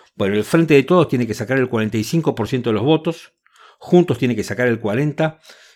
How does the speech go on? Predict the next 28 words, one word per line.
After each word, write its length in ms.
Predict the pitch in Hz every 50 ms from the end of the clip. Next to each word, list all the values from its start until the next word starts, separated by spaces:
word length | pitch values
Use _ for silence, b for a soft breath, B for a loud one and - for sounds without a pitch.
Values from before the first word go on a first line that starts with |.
| b b _
y 540 | - 120 139 147 151 - - _ _ _ _ -
el, 460 | - 110 101 101 - 78 78 76 73 _
el, 280 | - 104 101 104 101 104
el 120 | 101 101 98
justicialismo, 1120 | - 107 98 - - 98 - - 113 95 104 117 135 139 123 127 135 135 135 127 131 _ _
No 320 | - 101 104 113 113 107 110
Cae 200 | 151 139 127 107
y 140 | 113 135 139
otros, 300 | 127 110 - 113 110 107
representado 680 | 98 95 98 95 98 - 110 101 98 131 127 120 104
por 140 | 113 104 98
Randazzo, 500 | 104 110 127 131 127 110 - - 87 -
podríamos 400 | - 90 92 110 104 98 101 92
decir 320 | 98 92 - - 113 95
para, 380 | - 98 82 80 80 - _ _ _ _ - - -
este, 720 | - - 85 80 - _ - 185 165 - 78 80 82 - B B B B B
simplificarlo, 920 | B - 104 87 82 95 92 - 107 104 - 135 127 123 120 131 131 - -
el 200 | 110 104 101 101
quince 360 | - 135 135 135 - - 127
por 200 | - - 101 95
ciento, 560 | 92 - - 101 80 78 76 - 80 - _ _ b b b b b b b b
¿no? 300 | - 101 117 139 - _ -
Eh, 360 | - 110 104 101 101 101 -
¿qué 120 | - 190 -
pasa 420 | - 185 170 - - 185 170 - -
en 240 | - 139 139 139 139
la, 280 | 147 151 151 151 - _ _ _
em, 880 | - 120 110 107 107 107 104 101 98 98 98 95 92 87 82 76 76